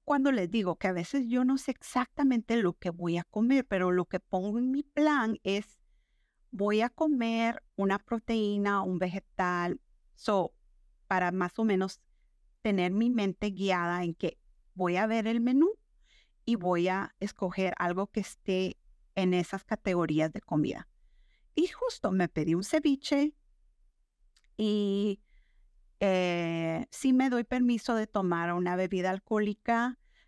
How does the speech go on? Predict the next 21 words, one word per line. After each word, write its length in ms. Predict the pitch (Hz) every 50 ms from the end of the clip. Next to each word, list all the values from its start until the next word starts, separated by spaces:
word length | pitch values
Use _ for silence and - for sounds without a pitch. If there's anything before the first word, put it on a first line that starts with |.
| _ _ _ _ _
eh, 300 | 185 185 180 175 175 175
me, 200 | 175 175 190 - - _ _ _ _ _ _ _ _ _
me 180 | - 196 190 190
doy 220 | 180 180 175 175
permiso 920 | 175 - - 196 202 202 202 185 - - - 214 208 208 208 208 208 - _ _ _
de 640 | - 170 196 185 175 170 180 170 170 175 170 175 - - _
tomar 400 | - 196 180 175 170 180 170 -
varias 380 | - - 320 508 - 220 185 -
be-, 260 | 254 262 - 247 233 -
bebidas 420 | - 170 180 175 165 170 165 160 -
alcohólicas 560 | 160 165 - - 165 165 160 - 175 170 -
en 80 | 185 175
la 100 | 165 165
semana. 440 | - 180 220 269 339 294 277 285 - _ _ _ _ -
Entonces 520 | 214 202 208 190 - - 180 - - - _ _ _ _ -
me, 320 | 190 190 180 175 170 - -
me 200 | 185 190 175 170
ordené 880 | 170 170 170 175 170 170 170 165 165 165 165 165 165 165 180 180 175 - _ _
una 260 | - 175 170 165 165
bebida 360 | 170 170 160 165 165 160 170
alcohólica 640 | 170 180 - - 285 277 285 277 - _ 320 339